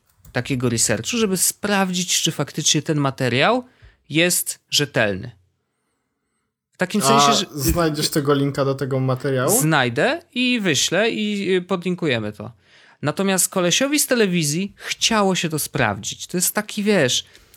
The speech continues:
Speaker 1: taki dryk, to jest takie dociekanie prawdy.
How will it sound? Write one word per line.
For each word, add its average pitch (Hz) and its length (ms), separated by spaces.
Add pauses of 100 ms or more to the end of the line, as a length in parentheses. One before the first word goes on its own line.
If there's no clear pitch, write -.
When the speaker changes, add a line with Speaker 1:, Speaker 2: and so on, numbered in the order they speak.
(200)
Speaker 1:
taki 180 240
dryk, 165 500
to - 200
jest 160 260
takie 160 600 (720)
dociekanie 175 840
prawdy. 120 680